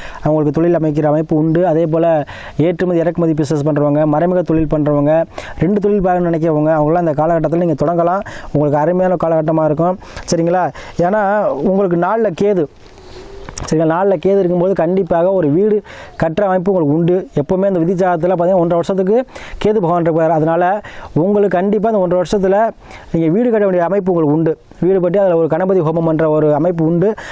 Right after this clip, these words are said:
அந்த காலகட்டம் இந்த நாற்பத்தஞ்சு காலகட்டமே இருக்கும். கண்டிப்பா வீடு வாசல் கட்ட ஆரம்பிச்சிருவீங்க. ஏன்னா நிறைய பேர் முன்னாடியே கட்டியிருப்பீங்க. ஏன்னா மிதுனராசி அன்பர்களுக்கு கண்டிப்பா தெரியும்.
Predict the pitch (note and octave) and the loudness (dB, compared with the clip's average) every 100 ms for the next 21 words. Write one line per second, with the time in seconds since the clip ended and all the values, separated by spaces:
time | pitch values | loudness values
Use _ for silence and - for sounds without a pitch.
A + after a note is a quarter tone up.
0 | - D#3 F#3 F3 F3+ A3 A3+ G3+ B3 A3 | -8 -4 -2 -2 0 0 0 0 -2 -2
1 | F3+ F3+ F3+ F#3 F3+ F3+ F3 E3+ D#3+ D#3+ | 0 0 0 0 0 0 2 2 2 2
2 | C3+ F3+ - F#3+ F#3+ G3+ F#3+ F#3+ E3+ F3 | 0 -2 -2 -2 0 2 2 2 0 -2
3 | D3+ D#3+ D3+ D3 C#3 C3 - - - - | -2 -2 -2 0 0 0 -2 -6 -6 -6
4 | - E3 F#3 E3+ F#3+ G3+ A3+ A3+ G#3 G3 | -2 0 2 2 2 2 2 2 2 0
5 | F#3+ F#3 G#3+ F#3+ F3+ C#3+ - - - E3+ | 0 0 0 0 0 -2 -6 -12 -4 -2
6 | F3+ G#3 F#3+ F#3 F#3 F#3 F3+ F3+ F#3+ E3+ | 0 0 0 0 0 0 0 0 0 0
7 | F3+ F#3+ A#3+ | 0 0 -2